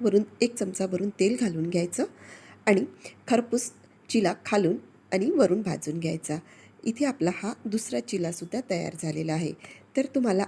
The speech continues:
आजची ही मसूर डाळीपासून चिला बनविण्याची रेसिपी कशी वाटली ते मला कमेंट बॉक्समध्ये नक्की कळवा.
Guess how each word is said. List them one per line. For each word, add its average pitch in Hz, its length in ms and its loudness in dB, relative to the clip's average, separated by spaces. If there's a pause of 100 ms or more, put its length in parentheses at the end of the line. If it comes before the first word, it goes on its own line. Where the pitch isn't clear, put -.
आजची 196 360 -2 (380)
ही 214 160 0 (920)
मसूर 220 360 0
डाळीपासून 208 580 -2 (140)
चिला 226 220 0
बनविण्याची 180 560 -2
रेसिपी 202 420 -2 (180)
कशी 190 220 0
वाटली 214 400 -2 (420)
ते 226 80 6
मला 196 200 2
कमेंट 208 400 0
बॉक्समध्ये 180 400 -2
नक्की 214 300 -2
कळवा. 147 320 -2